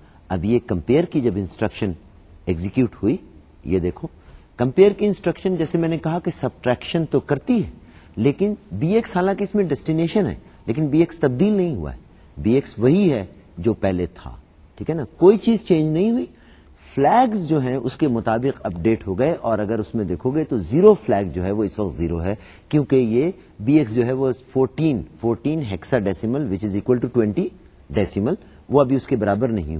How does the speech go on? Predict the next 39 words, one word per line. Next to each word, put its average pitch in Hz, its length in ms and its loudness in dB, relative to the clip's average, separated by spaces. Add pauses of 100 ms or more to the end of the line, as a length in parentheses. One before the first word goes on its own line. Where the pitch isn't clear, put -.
ہوا، 85 100 -8 (300)
ٹھیک - 180 -6
ہے؟ - 40 -14 (320)
تو - 120 2 (220)
یہ 160 180 8
جمپ 147 340 0
جو 120 240 2
ہے، 135 140 -2 (180)
jump 127 260 0
if 107 320 -4
not 135 120 2 (140)
zero، 90 220 0 (160)
کیونکہ 120 280 0
زیرو 110 460 2
not 104 360 2 (120)
ہے 320 80 -4 (580)
یعنی 95 180 -2
ون 90 200 -4
نہیں 101 300 -2
ہے، 196 80 -4 (140)
اس - 140 -10
لیے 101 160 2
یہ 85 40 0
جمپ 98 260 -4
لگ 78 180 -4
جائے 69 180 -6
گی، 69 80 -10 (420)
ہم 104 160 0 (200)
ون 107 180 0
زیرو 92 180 -2
سکس - 220 -8
پہ 131 120 0
واپس 82 300 -4
پہنچیں 69 280 -12
گے، 65 80 -14 (340)
ٹھیک 82 160 -8
ہے؟ 131 40 -10 (100)
پھر 80 140 -2
آگے 98 240 0